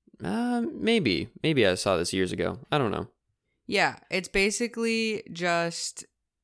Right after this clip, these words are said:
Speaker 2: uh, what is her, Meg Ryan? Is that, that, is that who it was?
Speaker 1: Yeah.
Speaker 2: Basically, Tom Hanks, I know this is, like, such long expose, but I just gotta talk about it. Um,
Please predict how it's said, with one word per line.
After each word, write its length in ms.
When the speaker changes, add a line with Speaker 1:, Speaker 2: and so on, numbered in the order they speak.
Speaker 2:
uh, 320
what 200
is 100
her, 140
Meg 260
Ryan? 560
Is 80
that, 120
that, 260
is 100
that 120
who 100
it 60
was? 240
Speaker 1:
Yeah. 300
Speaker 2:
Basically, 720
Tom 340
Hanks, 640
I 80
know 140
this 160
is, 100
like, 160
such 420
long 260
expose, 720
but 120
I 120
just 200
gotta 200
talk 260
about 220
it. 80
Um, 440